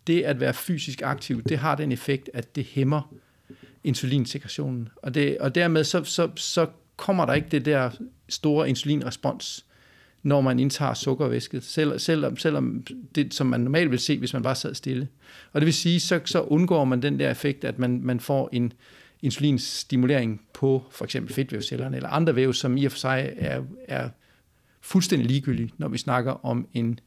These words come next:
maratonløbepræstation. Så, så, så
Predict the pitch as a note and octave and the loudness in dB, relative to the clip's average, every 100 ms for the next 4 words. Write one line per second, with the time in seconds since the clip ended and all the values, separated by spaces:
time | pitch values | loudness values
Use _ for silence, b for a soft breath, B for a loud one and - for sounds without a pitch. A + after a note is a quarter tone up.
0 | _ _ _ _ _ _ C3 C3 B2+ C3 | _ _ _ _ _ _ 0 0 0 -2
1 | C3 A#2+ - A2+ A#2+ C#3+ C3 - _ _ | -2 -2 -8 -12 -12 -10 -12 -14 _ _
2 | _ _ _ - b b b b b b | _ _ _ -20 b b b b b b
3 | b - - - D3 C3+ - C#3+ | b -2 0 2 2 2 2 2